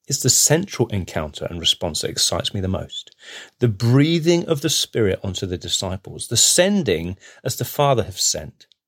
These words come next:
I've enjoyed receiving the Spirit. It's the greatest pleasure of my life to have Holy Spirit, the Counselor, living in me, whispering to me, encouraging me.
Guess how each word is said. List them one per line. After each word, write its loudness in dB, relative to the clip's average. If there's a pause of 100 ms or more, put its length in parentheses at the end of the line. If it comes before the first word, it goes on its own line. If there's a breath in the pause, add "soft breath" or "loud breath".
(580 loud breath)
I've 0
enjoyed 4
receiving 4
the 2
Spirit. -6 (580 soft breath)
It's -2
the 2
greatest 2
pleasure 2
of 0
my 4
life 2
to -6
have -4 (300 soft breath)
Holy 2
Spirit, 2
the 2
Counselor, 0
living 4
in -2
me, -2 (1600)
whispering 2
to -18
me, -16 (680)
encouraging 2
me. -14